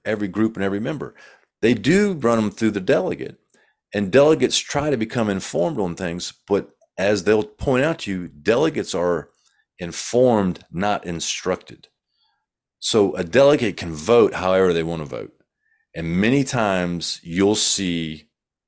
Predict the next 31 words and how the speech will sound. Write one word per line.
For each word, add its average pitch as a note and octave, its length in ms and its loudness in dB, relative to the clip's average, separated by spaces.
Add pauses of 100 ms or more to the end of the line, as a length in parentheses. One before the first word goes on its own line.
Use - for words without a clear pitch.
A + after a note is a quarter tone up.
(120)
I E2+ 140 -2
love, F#2+ 640 2 (880)
I, - 80 -8
I'm F2 260 -6
not F#2 420 -2 (140)
bashing F2+ 480 -4
anybody, C#2 600 -10 (160)
but - 300 -4
humans B2+ 440 4
tend F#2 680 -2 (840)
to D#2+ 160 -10
vote G2 640 2 (100)
and D#2+ 200 -10
tend G#2 220 -2
to F2+ 60 -2
go E2+ 240 2
along D#2+ 540 -2 (220)
more E2+ 400 2
with D#2 260 -2
their D2 200 -6
own E2+ 260 -4
personal F2+ 600 0
beliefs D2+ 600 -6
and C#2+ 200 -12
feelings. B1+ 600 -12 (760)
And E2+ 120 -8
so F2 200 0
many G#2 460 2
of C3 140 4
these G#2 240 2
issues F#2 600 -2